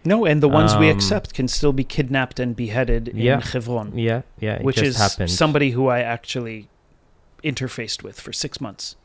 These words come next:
Speaker 2: So can it, okay, so tell us the story maybe in one second. But my point is,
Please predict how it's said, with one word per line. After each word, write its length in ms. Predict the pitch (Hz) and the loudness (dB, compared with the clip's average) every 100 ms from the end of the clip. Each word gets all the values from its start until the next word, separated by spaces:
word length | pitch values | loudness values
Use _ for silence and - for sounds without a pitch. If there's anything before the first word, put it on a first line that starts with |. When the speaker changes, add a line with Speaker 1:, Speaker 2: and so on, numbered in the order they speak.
| _ _ _ | _ _ _
Speaker 2:
So 140 | - | -10
can 160 | - 104 | -2 -2
it, 160 | 101 - - | -2 -8 -4
okay, 280 | 117 110 101 | -2 -2 -2
so 300 | 113 95 - - | -4 -6 -8 -2
tell 160 | 127 | 2
us 140 | 131 - | 2 -2
the 100 | 104 | -8
story 300 | - 113 98 | 0 2 4
maybe 600 | 98 90 92 90 87 67 | 0 0 0 0 -2 -4
in 280 | - 95 - | -6 -8 -6
one 180 | 101 98 | -6 -4
second. 360 | 107 92 85 | -4 -4 -4
But 240 | 90 87 - | -6 -8 -6
my 140 | 104 | -4
point 360 | - 175 180 117 | 0 0 0 -2
is, 220 | 101 | -4